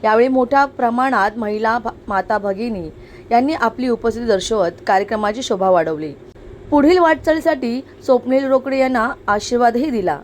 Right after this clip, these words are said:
यावेळी महिलांनी हळदीकुंकवाचा वेळी डान्स केला. नेहमीच महिला चूल आणि मूल यातच गुंतलेल्या असतात. एक दिवस करमणूक म्हणून आपण या कार्यक्रम राबवित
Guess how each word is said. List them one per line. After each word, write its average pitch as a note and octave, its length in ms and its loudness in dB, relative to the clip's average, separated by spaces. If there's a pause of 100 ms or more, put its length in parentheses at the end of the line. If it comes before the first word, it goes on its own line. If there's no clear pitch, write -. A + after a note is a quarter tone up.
(160)
यावेळी G3 280 0
महिलांनी G#3 600 -4
हळदीकुंकवाचा G#3+ 640 -2
वेळी G#3+ 240 0
डान्स G3 440 -2
केला. E3 320 -6 (1000)
नेहमीच D4+ 440 2
महिला D4+ 400 2
चूल C4+ 380 -4
आणि B3 200 0
मूल B3 280 0
यातच A3+ 420 -2
गुंतलेल्या A3 460 0
असतात. F#3 380 -2 (120)
एक G#3+ 260 0
दिवस G#3 380 -2
करमणूक G#3+ 520 0
म्हणून A3 360 -6
आपण G3+ 320 -2
या G#3 100 0
कार्यक्रम G#3 540 -2 (380)
राबवित G#3 380 2